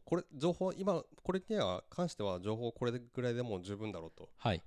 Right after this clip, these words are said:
Speaker 1: 思っておりますけども、
Speaker 2: うんうんうんうん。
Speaker 1: なんかこれ確か韓国で人気のすでにドラマの映画化らしいんですよね。
Speaker 2: あ、そうなんですか。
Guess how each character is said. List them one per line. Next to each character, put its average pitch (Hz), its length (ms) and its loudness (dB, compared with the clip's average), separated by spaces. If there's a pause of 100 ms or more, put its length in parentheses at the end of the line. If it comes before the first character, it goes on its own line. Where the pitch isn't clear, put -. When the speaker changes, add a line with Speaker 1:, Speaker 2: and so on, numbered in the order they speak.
Speaker 1:
思 104 160 -2
っ - 20 -6
て - 140 -6
お - 60 4
り - 60 0
ま 104 100 -2
す - 120 -8
け 92 80 -4
ど 98 80 -4
も、 92 240 -2
Speaker 2:
う - 20 -4
ん 104 40 -4
う - 20 -4
ん 82 140 -8
う 104 40 -8
ん 85 200 -8
う - 20 -8
ん。 87 60 -8
Speaker 1:
な 196 80 2
ん - 20 0
か 143 80 -2
こ 127 60 -2
れ 135 60 -4
確 175 220 -6
か - 80 -20
韓 202 160 -2
国 123 260 -4
で 95 160 -2
人 107 220 -4
気 120 100 -8
の 113 120 -4
す - 120 -10
で 123 80 0
に 90 200 -6
ド 107 100 -4
ラ 147 120 0
マ 180 180 -4 (200)
の 175 120 -2
映 170 80 -2
画 165 80 -2
化 165 100 -6
ら 160 80 -2
し - 120 -8
い 131 40 -4
ん 92 40 -4
で 82 40 -10
す - 140 -18
よ 80 60 -12
ね。 87 100 -8
Speaker 2:
あ、 90 100 0
そ - 180 0
う 208 40 4
な 247 100 2
ん 92 60 -4
で 85 80 -8
す - 100 -12
か。 - 180 -10